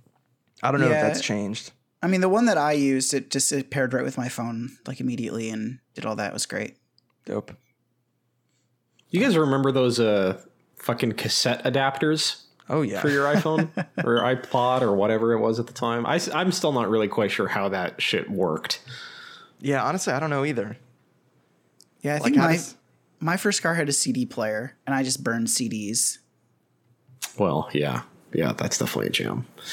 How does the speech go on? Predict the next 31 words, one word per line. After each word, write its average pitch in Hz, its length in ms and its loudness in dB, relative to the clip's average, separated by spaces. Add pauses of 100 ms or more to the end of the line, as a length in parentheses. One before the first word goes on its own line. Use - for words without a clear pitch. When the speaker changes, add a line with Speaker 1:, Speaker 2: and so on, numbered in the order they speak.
(340)
Speaker 2:
Yeah. 120 200 -10 (720)
Speaker 1:
When 135 140 0
I, 151 220 2
uh, 139 60 4 (160)
Speaker 3:
I 165 40 2
knew 190 220 4
a 151 40 4
guy 113 220 2
that 101 140 2
had 110 160 0
a - 20 -2
C 117 220 2
D 101 160 2
burner. 90 340 -4
Always 131 300 2
wanted 104 380 2
one, 78 360 -6 (100)
but - 220 -4 (120)
<clears throat> - 760 0
I, 113 240 2
I 117 140 2
never, 120 640 2
I 113 80 2
never 117 240 2
sacrificed 113 800 0
my 113 100 2
computer 113 480 2
to 95 360 0
fucking 101 760 -2
shareware. 104 800 2 (280)
<laughs> 226 120 2